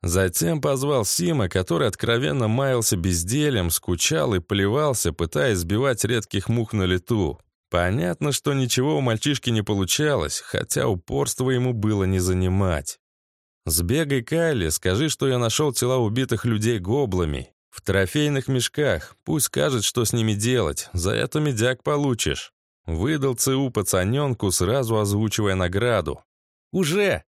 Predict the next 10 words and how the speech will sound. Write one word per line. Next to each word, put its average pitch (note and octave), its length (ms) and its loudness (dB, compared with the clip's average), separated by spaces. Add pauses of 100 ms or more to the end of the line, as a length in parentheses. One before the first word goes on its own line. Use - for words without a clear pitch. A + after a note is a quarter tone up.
(280)
радостно C3 680 0
воскликнул A#2+ 600 0
тот, B2+ 440 -2 (100)
затем, A#2+ 500 0
напустив B2 580 -2
серьёзный A#2+ 600 0
вид, A2+ 240 0
добавил: G2 800 0 (560)
«Дядька C3+ 480 -2
Глэрт, D3 380 0